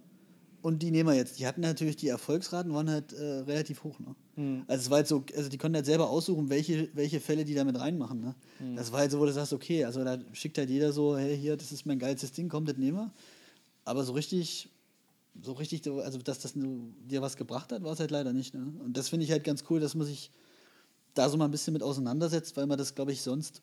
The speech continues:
Speaker 1: also würde ich jetzt mal behaupten, dass die meisten das halt jetzt nicht in ihrer Freizeit oder, äh, so
Speaker 2: Mhm.
Speaker 1: halt machen.
Speaker 2: Ja, ich sag mal so, im Studium ist es bei mir definitiv zu kurz gekommen.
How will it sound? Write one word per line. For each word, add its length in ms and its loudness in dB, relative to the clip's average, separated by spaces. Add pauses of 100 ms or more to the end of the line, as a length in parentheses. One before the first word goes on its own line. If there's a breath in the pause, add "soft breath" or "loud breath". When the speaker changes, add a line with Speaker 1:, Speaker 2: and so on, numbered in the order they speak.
(140)
Speaker 1:
also 220 -10
würde 120 -2
ich 80 -8
jetzt 160 -2
mal 80 0
behaupten, 360 -6
dass 120 -2
die 120 -6
meisten 320 -4
das 140 -2
halt 140 -6
jetzt 140 -8
nicht 140 -4
in 60 -4
ihrer 180 -4
Freizeit 440 -6
oder, 560 -6 (540)
äh, 40 -6
so 100 -2
Speaker 2:
Mhm. 80 0
Speaker 1:
halt 140 -2
machen. 260 -4 (180)
Speaker 2:
Ja, 180 4
ich 140 -2
sag 140 -6
mal 80 2
so, 120 -4
im 140 -4
Studium 460 0
ist 100 -4
es 100 -8
bei 120 -2
mir 120 0
definitiv 500 -6
zu 120 -12
kurz 240 -10
gekommen. 380 -6